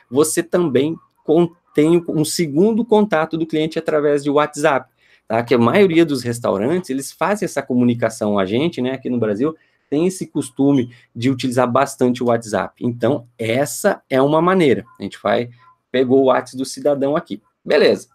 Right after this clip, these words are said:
até agora a gente tem o WhatsApp, mas a gente ainda não fez venda, tá? Aí, agora eu quero ver a, a regra, né? Qual que é a regra aí que, que a gente vai ter? Vamos resgatar o cupom.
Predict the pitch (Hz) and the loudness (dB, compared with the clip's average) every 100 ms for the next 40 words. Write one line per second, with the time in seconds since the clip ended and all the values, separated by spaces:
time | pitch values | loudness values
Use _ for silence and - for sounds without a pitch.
0 | - 151 147 131 156 131 123 123 120 120 | -12 -2 -2 0 0 2 2 2 -2 -4
1 | 151 151 175 - _ _ - 302 196 233 | 0 0 -2 -8 _ _ -2 2 4 2
2 | - - _ 539 370 131 143 160 180 156 | -4 -20 _ -2 0 2 0 0 -2 -2
3 | 165 214 - 156 170 233 - 196 254 220 | -2 -6 -6 -4 -2 -2 -2 -2 0 0
4 | 160 127 101 95 _ - - 208 - _ | 2 2 -2 -6 _ -6 -4 -4 -8 _
5 | _ _ - 185 220 - _ _ 208 208 | _ _ -4 0 0 -2 _ _ -6 0
6 | 196 185 247 - 214 170 156 196 - 160 | 2 4 2 0 -2 0 -2 -4 -4 -2
7 | 208 208 _ _ _ - 208 180 156 175 | -2 -10 _ _ _ -6 -6 0 2 2
8 | 117 98 113 123 143 160 - 233 135 131 | 2 0 0 0 -2 -4 -6 -6 -2 -2
9 | 113 107 117 107 98 _ _ _ 110 113 | 0 -2 -2 -10 -12 _ _ _ -4 -2
10 | 117 123 117 95 101 170 208 - 175 185 | 0 0 0 -2 -4 -6 -6 -4 -4 -2
11 | 180 - 151 160 160 175 - 95 | -6 -4 -4 -4 -6 -8 -2 -4